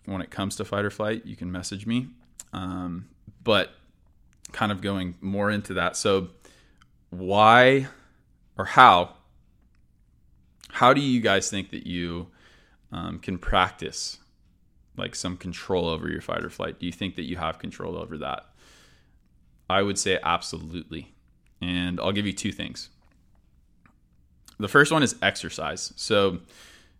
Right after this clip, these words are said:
trying to practice,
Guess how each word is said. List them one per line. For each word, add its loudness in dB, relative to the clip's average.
trying 2
to -2
practice, 0